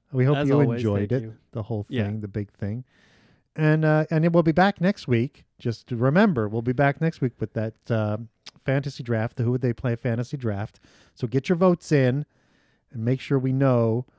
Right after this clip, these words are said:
Speaker 1: who you wanna vote for.
Speaker 2: Uh, yes, please do. Please, please. It helps so much to get excited and inspired to
Speaker 1: It's
Speaker 2: hear
Speaker 1: fun.
Speaker 2: from you.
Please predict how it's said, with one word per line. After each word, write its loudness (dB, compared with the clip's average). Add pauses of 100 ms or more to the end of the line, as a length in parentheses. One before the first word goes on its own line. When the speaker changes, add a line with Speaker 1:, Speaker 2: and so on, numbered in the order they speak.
(180)
Speaker 1:
who 4
you 0
wanna 2
vote 0
for. -8 (300)
Speaker 2:
Uh, -6
yes, -4
please -6
do. -10
Please, -8
please. -4
It -8
helps -6
so -4
much -6
to -8
get -6 (140)
excited -8
and -8
inspired -8
to 0
Speaker 1:
It's -2
Speaker 2:
hear -4
Speaker 1:
fun. 0
Speaker 2:
from -8
you. -8